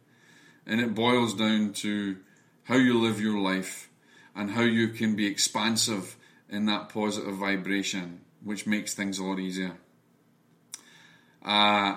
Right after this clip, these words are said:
I'm delighted, uh, tomorrow I'll be teaching, uh, a lovely afterlife workshop, and for those guys who do listen,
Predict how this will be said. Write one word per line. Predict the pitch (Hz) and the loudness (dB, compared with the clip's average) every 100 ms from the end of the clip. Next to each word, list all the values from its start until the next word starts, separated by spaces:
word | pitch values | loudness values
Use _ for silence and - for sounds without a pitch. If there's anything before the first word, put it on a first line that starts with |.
| - | 0
I'm | 104 113 110 104 | 4 6 6 2
delighted, | 104 107 117 117 113 95 - | 0 4 4 2 -4 -6 -6
uh, | 101 98 98 | -2 0 -2
tomorrow | - 110 104 104 101 | -4 -4 -2 0 -2
I'll | - 101 101 | -2 -4 -4
be | 98 | -6
teaching, | 98 107 95 104 98 92 92 | -6 -8 -6 -4 -4 -6 -10
uh, | 90 90 90 90 90 - | -10 -8 -10 -10 -12 -8
a | 95 | -6
lovely | 101 98 101 | -4 -2 -2
afterlife | 95 - 101 98 - | -4 -4 -6 -6 -6
workshop, | 98 - 95 95 90 | -10 -8 -8 -8 -8
and | 92 92 90 | -6 -6 -6
for | 98 | -6
those | 95 101 98 | -4 -4 -4
guys | 98 95 98 - | -4 -2 -2 -4
who | 98 95 95 | -4 -4 -6
do | 92 101 104 101 92 | -8 -6 -4 -4 -4
listen, | 104 101 104 95 | -6 -4 -6 -6